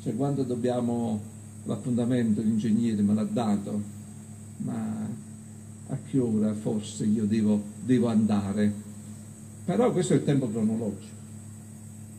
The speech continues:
Mi sarebbe pi-, mi sarebbe piaciuto anche, ma c'è nel libro anche un altro tempo che è quello interiore, che poi si rispecchia sempre, no?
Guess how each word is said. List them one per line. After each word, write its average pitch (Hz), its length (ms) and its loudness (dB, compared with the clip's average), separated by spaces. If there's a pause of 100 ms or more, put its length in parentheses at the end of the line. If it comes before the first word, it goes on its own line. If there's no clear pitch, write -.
(1300)
Mi 156 120 0
sarebbe 120 280 4
pi-, 120 340 -2
mi 117 140 -2
sarebbe 113 320 0
piaciuto 117 400 -2
anche, 131 220 0
ma 139 280 0
c'è 170 220 0
nel 110 180 2
libro 104 560 0 (240)
anche 151 260 2
un 139 100 2
altro 156 320 -2
tempo 101 460 0
che 123 100 -6
è - 120 -4
quello 165 460 0 (1200)
interiore, 113 600 2 (1800)
che 208 80 2
poi 226 140 4
si 165 120 0
rispecchia - 480 0
sempre, 135 480 -2
no? 180 220 4